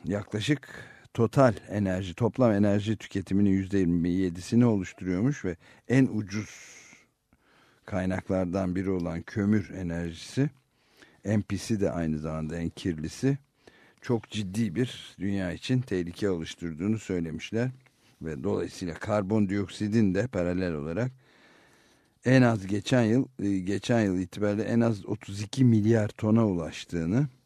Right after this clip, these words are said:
bu da zaten aynı senaryoda ta iki binde yapılan on sene önceki senaryoda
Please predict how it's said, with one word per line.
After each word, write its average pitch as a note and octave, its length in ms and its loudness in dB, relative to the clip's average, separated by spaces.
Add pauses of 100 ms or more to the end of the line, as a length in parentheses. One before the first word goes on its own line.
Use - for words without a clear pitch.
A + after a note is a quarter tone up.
(880)
bu E3 260 -6
da G2 140 0
zaten G2 560 -4 (380)
aynı A#2 280 6
senaryoda F#2+ 800 -2 (480)
ta F2 420 -6
iki G2 320 -4
binde E2 280 -6
yapılan E2 460 -6
on G2 220 -6
sene D#2+ 260 -6
önceki D2 360 -10
senaryoda F2 720 -4